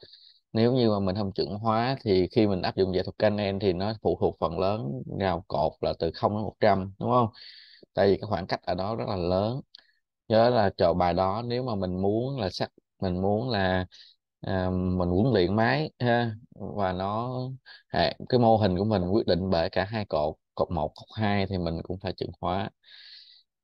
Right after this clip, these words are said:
Rồi, trên mạng nó có một cái bài khá là hay á, các anh chị ở trong cái W K School á. Hôm,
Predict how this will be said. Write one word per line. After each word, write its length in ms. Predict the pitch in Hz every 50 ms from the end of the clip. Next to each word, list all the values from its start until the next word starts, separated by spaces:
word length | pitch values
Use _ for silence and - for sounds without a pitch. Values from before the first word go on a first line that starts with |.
| _ _ _ _ _ _ _
Rồi, 340 | 117 110 104 101 98 95 90 87 - _ _
trên 180 | - 127 127 131
mạng 220 | 110 92 92 107
nó 60 | 123
có 160 | - - 143
một 140 | 151 139 110 -
cái 100 | 139 139
bài 340 | 113 117 101 95 95 95 92
khá 200 | 92 - 139 151
là 160 | 139 120 107
hay 360 | 104 98 131 117 120 127 127
á, 160 | 131 135 135 131 -
các 100 | 139 135
anh 160 | 135 131 123
chị 340 | - - 98 95 95 98 98
ở 280 | - - 92 85 82 98
trong 180 | - 131 117 113 117
cái 260 | - 123 120 120 127 127 - _ _
W 400 | - 113 113 - 110 - 131 120
K 40 | 113
School 440 | - - - - 120 123 120 123 127
á. 120 | 143 147 131 _ _ _ _ _ - _ _ _ _ -
Hôm, 240 | - - 113 110